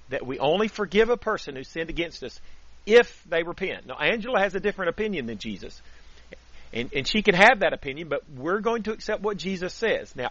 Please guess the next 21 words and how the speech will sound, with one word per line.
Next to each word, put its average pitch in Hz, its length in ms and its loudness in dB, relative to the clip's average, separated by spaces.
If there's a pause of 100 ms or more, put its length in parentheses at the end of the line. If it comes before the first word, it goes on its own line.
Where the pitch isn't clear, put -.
I 135 140 6
made 160 260 4
it 220 100 -6
clear 190 520 2 (420)
in 135 160 -4
my 156 140 8
previous 180 460 -2
answer 160 460 -2
that 139 200 -2
we 139 220 -4
do 151 280 -2
not 202 380 8
hold 156 240 0
a 117 60 -4
grudge, 110 440 -10
that 156 180 -2
we 147 120 -6
do 156 160 -8
not 196 240 6
hold 170 240 0
bitterness. 120 500 -6